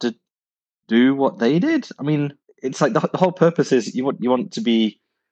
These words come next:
consistent, and so what they, they make it so that Haas has to, gets the meatball flag all the time, and then now that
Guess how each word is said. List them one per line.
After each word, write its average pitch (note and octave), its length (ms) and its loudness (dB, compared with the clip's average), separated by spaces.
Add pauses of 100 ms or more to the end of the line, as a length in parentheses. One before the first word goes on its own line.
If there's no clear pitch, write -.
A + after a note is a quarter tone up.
(460)
consistent, - 800 -6
and A2 200 -2
so A2 200 2
what G#2 160 2
they, G2 320 2
they A2 120 2
make A2 300 2
it - 200 -2
so G#2+ 180 2
that G2 140 0
Haas - 540 -4 (640)
has - 280 -4
to, G2 400 4 (760)
gets - 220 -2
the - 60 -2
meatball G2+ 380 4
flag F#2+ 200 2
all F2+ 140 0
the F2 60 0
time, F2 500 0
and G2 160 0
then F#2 200 0
now F#2+ 220 2
that E2+ 180 -6